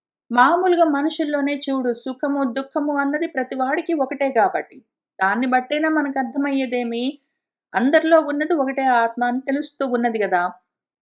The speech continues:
"సుఖ దుఃఖ జ్ఞాన నిష్పత్తి అవిశేషాత్ ఐకాత్మ్యం" అని మన పూర్వపక్షులు చెప్తూ ఉంటే, మన సిద్ధాంతి కాదు అంటున్నారు. "వ్యవస్థతో నానా వ్యవస్థానము",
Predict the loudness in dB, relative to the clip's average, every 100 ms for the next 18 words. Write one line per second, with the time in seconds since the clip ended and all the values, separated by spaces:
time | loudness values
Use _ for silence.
0 | _ -4 -4 4 4 4 -4 -4 -2 -2
1 | 0 2 2 0 -2 -4 -4 -6 -6 -2
2 | 0 0 0 -4 -4 0 0 0 -2 -2
3 | -2 -2 -2 2 0 0 -6 -6 -10 _
4 | _ _ _ _ _ _ -2 0 0 0
5 | -4 -6 -2 2 2 0 0 0 4 2
6 | 2 2 2 2 -4 -2 -2 -2 -4 0
7 | -2 0 -2 -2 _ _ _ _ -2 2
8 | 2 0 -4 -4 0 0 -2 0 2 4
9 | 2 2 0 0 -4 -2 0 0 -2 _
10 | _ _ _ _ _ _ _ _ 4 6
11 | 6 4 0 0 0 2 0 2 2 4
12 | 2 2 -6 _ _ _ _ _ _ _
13 | _ 4 6 6 2 2 4 4 0 -8